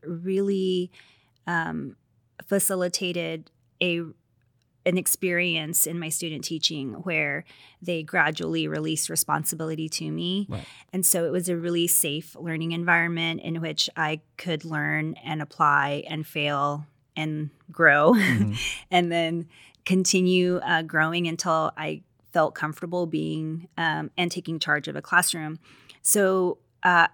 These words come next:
Speaker 1: I was also lucky enough that that teacher was retiring, and so I got to take their job. So
Speaker 2: Oh,
Speaker 1: I was
Speaker 2: wow.
Speaker 1: very, very fortunate. And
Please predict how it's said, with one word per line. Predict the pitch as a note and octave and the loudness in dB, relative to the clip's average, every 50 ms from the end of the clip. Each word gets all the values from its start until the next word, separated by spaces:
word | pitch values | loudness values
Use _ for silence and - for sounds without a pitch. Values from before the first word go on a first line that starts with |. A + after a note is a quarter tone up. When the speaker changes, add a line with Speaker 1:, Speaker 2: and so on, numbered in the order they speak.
| _ | _
Speaker 1:
I | - F3 F3 F3 E3+ | 2 2 2 2 2
was | D#3 G3 | 8 10
also | G#3+ B3+ B3+ - A#3 F#3 | 10 10 10 8 4 4
lucky | F3 D#3+ D#3+ - D#3+ | 4 2 0 -2 -4
enough | D#3+ D#3+ D#3 D#3 - | -4 -4 -6 -6 -6
that | E3+ D#3+ - | -8 -6 -6
that | D#3 C3 - | -8 -8 -8
teacher | - - D3+ - - F3 | -8 -8 -8 -8 -8 -8
was | D#3 D3+ C3+ D#3 | -8 -10 -10 -10
retiring, | D3 C#3+ - - E3 D#3+ E3 E3 D#3+ D3 C#3 B2 - A2+ | -12 -10 -10 -6 -4 -2 -2 0 0 0 0 0 -2 -6
and | D#3+ - | -6 -6
so | - D#3+ | -6 -6
I | D3+ D3 | -6 -6
got | D3 C#3 - | -8 -8 -8
to | - D3+ | -8 -8
take | - - - - | -8 -8 -8 -8
their | - C3 B2+ | -10 -10 -8
job. | - D#3 B2+ G#2+ B1+ - - | -4 0 2 2 2 2 0
So | - E3 F3 | 0 2 4
Speaker 2:
Oh, | |
Speaker 1:
I | F3 F3 | 4 4
was | F#3 F#3+ E3+ D#3+ | 4 2 2 0
Speaker 2:
wow. | D3+ D3+ | -2 0
Speaker 1:
very, | E3 F3 F3+ F3 E3+ | 2 2 4 4 2
very | D#3+ E3+ E3+ D#3+ D#3 | 2 2 0 0 -2
fortunate. | D#3 - E3 D#3+ D#3 - - D#3+ C#3+ A#2 - - _ _ - - - - - - - - _ _ - | -2 -2 -4 -4 -4 -4 -6 -6 -8 -8 -12 -14 _ _ -20 -20 -20 -20 -20 -20 -20 -20 _ _ -2
And | F#3+ F#3+ F#3+ F#3 F3 F3 F3 D#3+ | 2 4 4 6 4 4 2 0